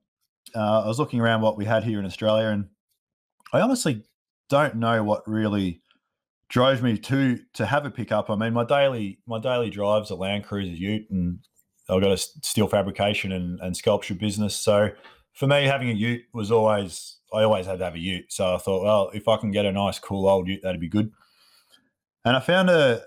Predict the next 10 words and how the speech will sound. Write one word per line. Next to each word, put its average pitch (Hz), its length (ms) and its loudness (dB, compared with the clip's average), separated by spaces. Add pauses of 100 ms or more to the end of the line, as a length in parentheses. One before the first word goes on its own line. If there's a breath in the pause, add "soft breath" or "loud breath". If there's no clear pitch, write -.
a 120 140 2
fifty-eight 139 680 0
Dodge, 117 480 0 (380)
uh, 104 240 -2
I 101 80 -2
guess 123 180 -4
it's 104 120 -8
a 101 40 -2
Dodge 107 280 2
Fargo 101 680 0